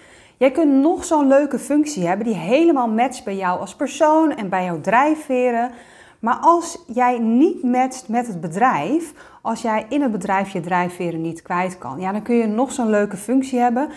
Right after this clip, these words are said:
maar dan is het alsnog een mismatch. Dan loop je alsnog stuk. Hè, dus je hebt je drijfveren kwijt te kunnen in zowel functie als bedrijf.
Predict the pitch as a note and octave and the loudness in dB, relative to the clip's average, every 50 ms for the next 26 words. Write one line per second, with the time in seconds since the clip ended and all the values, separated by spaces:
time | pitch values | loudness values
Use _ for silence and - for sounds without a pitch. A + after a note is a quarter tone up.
0 | - - - - _ - G3 G#3 A3 G#3 - - C#4 C4+ - B3+ - - G#3 G3 | -16 -20 -20 -14 _ -4 -2 -2 -2 -2 -4 -4 -4 -4 -4 -6 -8 -6 -8 -6
1 | F#3 F#3 F#3 F#3+ G#3+ A#3+ A#3+ - - - G#3 F3+ E3+ E3+ F#3 F3+ F3 - - D3 | -4 -2 0 2 2 0 0 -4 -8 -6 -4 -4 -2 0 0 -2 -2 -4 -8 -12
2 | A#2 G#2+ - - - - G3 F#3+ G3 G3+ G#3+ A#3+ C#4+ C4+ C#4+ - - - - G3+ | -14 -14 -16 -18 -14 -12 -8 -4 -2 2 4 4 2 2 0 -8 -12 -8 -8 -8
3 | F#3+ - G3 G3 G3+ G3+ - - - - - - - G3 - - - - - _ | -6 -6 -4 -4 -4 -6 -6 -10 -14 -12 -8 -4 -4 -4 -4 -4 -12 -20 -20 _
4 | _ _ _ - - - - _ _ _ - A3 C4+ E4 C#4+ C4 A#3+ - - G#3 | _ _ _ -20 -20 -20 -20 _ _ _ 0 2 4 4 4 4 2 0 0 0
5 | A3 B3+ B3 B3 - G3+ F#3+ E3+ D#3 - F#3 G#3+ A3+ C4+ D4+ D4+ - - B3+ G#3+ | 0 0 0 -2 -4 -4 -4 -4 -2 2 4 4 4 4 2 0 -2 -2 -2 -2
6 | F#3+ F#3 G3 A3+ A3+ B3 C4 C4 C4 A#3 - A3 G3+ G3+ G3+ G3+ G3+ F#3+ F#3+ F#3 | -2 -4 -2 0 0 2 0 0 -4 -6 -8 -8 -8 -8 -8 -10 -10 -12 -12 -14
7 | - - F#3+ E3+ E3 - - - - - - A#3 C4 C4 C4 - - A#3 A3 A3+ | -12 -10 -6 -6 -6 -6 -8 -10 -6 -2 2 2 4 2 2 0 -4 -4 -4 -4
8 | A#3 - - - - - F3+ F3+ F#3 F3+ - - - _ _ _ - F3 C#3+ C3 | -4 -8 -14 -14 -10 -8 -6 -6 -6 -8 -10 -14 -18 _ _ _ -10 -10 -10 -6
9 | - - F3 - - - - - - - | -2 -2 -2 -2 -4 -10 -18 -18 -20 -20